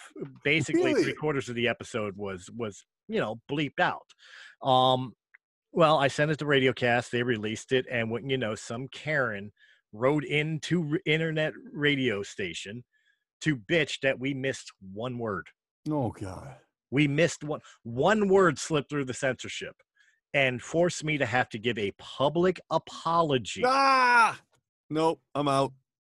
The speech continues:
Speaker 1: So me and the rest of Realm of the Mist Entertainment, the pan-, obviously the panel of Breaking the Fourth Wall, sat down and had a meeting over,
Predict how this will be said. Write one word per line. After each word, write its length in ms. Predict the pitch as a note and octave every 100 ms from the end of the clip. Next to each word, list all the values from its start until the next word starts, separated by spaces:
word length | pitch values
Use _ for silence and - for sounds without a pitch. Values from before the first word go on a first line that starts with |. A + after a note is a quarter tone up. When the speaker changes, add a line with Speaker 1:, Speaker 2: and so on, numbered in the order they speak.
| _
Speaker 1:
So 580 | - D3 C#3 C3+ C3+ C3+ -
me 380 | D3+ D#3 F#3+ G3
and 100 | F3
the 60 |
rest 260 | D3+ D#3 -
of 60 |
Realm 220 | C3+ C3+ C#3
of 40 |
the 60 | C3
Mist 180 | B2+
Entertainment, 440 | B2 A#2+ A#2 A2 G#2+
the 60 |
pan-, 280 | G#2 A#2+ A#2 -
obviously 440 | A#2 A#2 A2 -
the 80 | G2+
panel 320 | G2 A2 G#2+
of 80 | G2
Breaking 260 | A2 G2+ G2+
the 60 |
Fourth 300 | F2+ B2 G#2
Wall, 260 | C#3 D#3 C3
sat 340 | - C3+ B2
down 220 | F#2+ A#2 A#2
and 100 | G2+
had 180 | G#2
a 40 | G#2+
meeting 380 | C3 E3+ B2+ A2+
over, 440 | A2 G2+ G#2 G2+